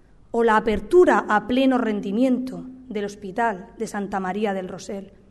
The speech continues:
Cuestiones importantísimas que no pueden ni deben demorarse más.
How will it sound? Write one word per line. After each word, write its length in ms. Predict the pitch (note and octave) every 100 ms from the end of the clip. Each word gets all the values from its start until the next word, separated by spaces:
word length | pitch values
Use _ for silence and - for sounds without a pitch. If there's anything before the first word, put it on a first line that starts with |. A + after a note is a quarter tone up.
| _ _ _ -
Cuestiones 420 | G3+ - D4 C#4
importantísimas 1040 | C#4+ C4 B3+ B3+ B3 B3+ F4+ F#4 F4+ F4+
que 100 | D#4+
no 160 | D#4+ E4
pueden 680 | F4 E4 A#3 F#3+ - - -
ni 280 | G#3 G#3 G#3+
deben 460 | D4 D#4+ E4 E4
demorarse 560 | G3+ F#3+ F#3+ F#3+ F#3+ F3+
más. 360 | F3 E3 -